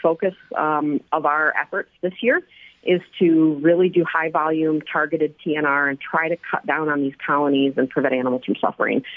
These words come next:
So if people wanna donate to that, we're looking for volunteer trappers. Um, it's gonna take an army. We're calling it our feline army. So if you wanna sign up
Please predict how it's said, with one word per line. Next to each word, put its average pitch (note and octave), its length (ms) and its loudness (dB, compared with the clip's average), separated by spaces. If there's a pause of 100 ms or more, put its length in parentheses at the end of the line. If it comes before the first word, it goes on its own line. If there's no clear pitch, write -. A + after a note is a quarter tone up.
(160)
So C4 80 2
if C4 80 -8
people F4+ 220 0
wanna D#4+ 180 2
donate G#3 320 0
to A#3+ 60 -4
that, F#3+ 340 0
we're E3+ 120 4
looking G3 260 0
for G#3 120 -4
volunteer D#3+ 400 0
trappers. C#4+ 460 -4 (560)
Um, D#3 680 2
it's F3+ 200 -2
gonna A3 200 0
take F#3 220 0
an D3 100 0
army. G3+ 500 0
We're D3+ 200 4
calling D#3+ 320 0
it C#3+ 120 0
our D3 160 -2
feline D3+ 360 2
army. D#3+ 380 0 (360)
So F3 140 2
if E3 140 -2
you F#3 140 0
wanna D3+ 400 2 (100)
sign F3+ 260 0
up F#3+ 200 0